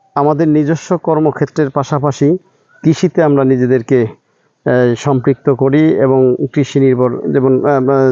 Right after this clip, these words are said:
জমিতে কাজ করা, আ, বাগান করা, আ, ফসল ফলানো, যে কোনো কাজ, এই কাজগুলি, এ, করতে পারলে তাহলে দেখা যায় আমাদের, এ, কার্যক্রমগুলি ভালো হবে। আমরা আমাদের কেউই বসে থাকবে না।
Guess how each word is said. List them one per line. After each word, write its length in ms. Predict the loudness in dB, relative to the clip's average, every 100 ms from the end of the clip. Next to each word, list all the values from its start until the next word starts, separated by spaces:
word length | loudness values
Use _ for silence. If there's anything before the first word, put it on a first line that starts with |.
| 0
জমিতে 420 | 2 2 0 -2
কাজ 220 | -2 -4
করা, 280 | -4 -2 0
আ, 800 | -2 -8 _ _ _ _ -4 -2
বাগান 380 | 0 0 0 0
করা, 500 | 0 0 0 0 -4 -14 _ _ _ -6
আ, 120 | -6
ফসল 340 | -4 -4 -2 -2
ফলানো, 640 | -2 0 0 0 0 -2 -10 _ _ -14
যে 200 | -6 -4
কোনো 260 | -2 -2 0
কাজ, 280 | -2 -2
এই 180 | -2 -2
কাজগুলি, 520 | -2 -2 -2 0 0 -4 -4
এ, 260 | 0 2 0
করতে 280 | -2 -2 -2
পারলে 340 | -2 0 0 -2 -8 -20 _
তাহলে 260 | -2 0 0
দেখা 280 | 0 -2
যায় 140 | 0 0
আমাদের, 300 | 0 0 -2 -6 -20 -18 -4
এ, 160 | -2 -2 -6 _ -4
কার্যক্রমগুলি 880 | -2 0 0 2 0 0 0 0 -2
ভালো 260 | 0 0
হবে। 300 | 0 0 -2 -4
আমরা 380 | -4 0 2 2
আমাদের 300 | 2 0 0 -2 -8 _ -2
কেউই 180 | 0 2
বসে 260 | 0 -2
থাকবে 300 | -2 -2 -2
না। 220 | -2 -6